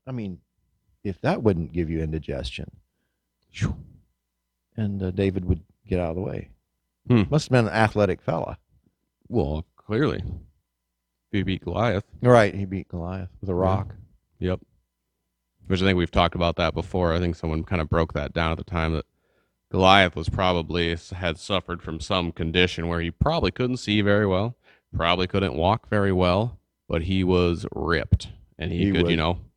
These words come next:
Speaker 1: big.
Speaker 2: smash your head with his hand. But other than that, he was, you know, not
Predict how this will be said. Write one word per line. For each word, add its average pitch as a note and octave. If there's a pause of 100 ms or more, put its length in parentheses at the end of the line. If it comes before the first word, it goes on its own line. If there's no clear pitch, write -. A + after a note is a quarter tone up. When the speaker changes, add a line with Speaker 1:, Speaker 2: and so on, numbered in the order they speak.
(220)
Speaker 1:
big. E2+
Speaker 2:
smash E2+
your C#3
head A#2
with G2+
his B2
hand. D#2+ (580)
But F2
other G2
than E2
that, F#2
he F#2
was, E2 (840)
you E2
know, D#2
not F2+